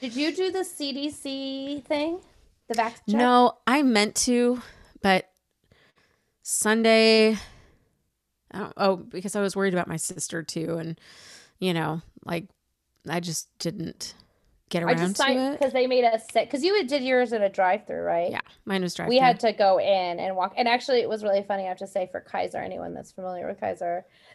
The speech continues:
Speaker 1: they made it a whole party. It was, like,
Speaker 2: That's
Speaker 1: a
Speaker 2: so
Speaker 1: party.
Speaker 2: cool.
Speaker 1: Everyone that was, 'cause you had to kinda go, it was at the hospital, so you had to kinda go around the outside of the building and then in, they checked you in, and then you would go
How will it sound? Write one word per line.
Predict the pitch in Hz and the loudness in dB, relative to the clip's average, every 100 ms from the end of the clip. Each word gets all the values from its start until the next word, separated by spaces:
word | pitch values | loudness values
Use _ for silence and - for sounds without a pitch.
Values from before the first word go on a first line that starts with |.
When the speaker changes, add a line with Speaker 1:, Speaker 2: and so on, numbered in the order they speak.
| _ | _
Speaker 1:
they | 247 330 | 2 4
made | 392 359 | 4 4
it | 254 | 4
a | |
whole | 208 - 214 | 4 2 2
party. | 220 180 - - - - | 2 -2 -4 -10 -12 -4
It | 254 | 0
was, | 277 285 | 2 2
like, | 254 226 | 4 2
Speaker 2:
That's | 202 220 | 0 0
Speaker 1:
a | 220 | 2
Speaker 2:
so | 208 | 2
Speaker 1:
party. | 196 | 0
Speaker 2:
cool. | 175 156 175 - _ _ _ - - | 0 -2 -4 -8 _ _ _ -12 2
Speaker 1:
Everyone | 269 294 330 320 | 2 4 2 2
that | 302 | 2
was, | 277 269 | 0 -2
'cause | 247 | -4
you | 269 | 2
had | 285 | 2
to | 269 | 2
kinda | - 269 247 | -2 -2 2
go, | 240 220 | 2 2
it | |
was | 214 | 2
at | 226 233 | 2 0
the | 208 | -2
hospital, | 226 214 202 185 | -2 -2 -4 -6
so | 202 | -6
you | 185 | -10
had | |
to | - | -10
kinda | 190 175 | -8 -6
go | 175 180 175 | -2 -2 0
around | 196 226 285 285 | 0 2 4 2
the | 269 | 2
outside | 247 247 247 | 0 2 0
of | 233 | 0
the | |
building | 220 214 208 | 0 -2 -2
and | 196 | -4
then | 180 175 | -6 -4
in, | - 233 214 | -2 0 -2
they | 185 | -6
checked | 190 180 | -10 -14
you | 196 | -8
in, | 208 202 | -6 -6
and | |
then | 175 175 | -8 -8
you | 180 | -10
would | 175 | -4
go | 165 - | -4 -4